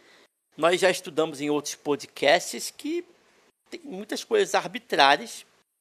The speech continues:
que pra gente são arbitrárias, lá pra eles são coisas normais. A gente falou do nonsense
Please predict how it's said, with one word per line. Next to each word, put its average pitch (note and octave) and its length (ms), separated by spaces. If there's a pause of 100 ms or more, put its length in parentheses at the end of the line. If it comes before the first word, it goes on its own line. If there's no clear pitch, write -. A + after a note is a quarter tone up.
(800)
que - 80
pra F#3+ 240
gente D3+ 240
são D#3+ 140
arbitrárias, F#3 600
lá F#3+ 140
pra G#3 180
eles E3 220
são G#3 180
coisas F3+ 440
normais. D#3 640
A - 20
gente B2 160
falou C#3 220
do C#3 100
nonsense D3 800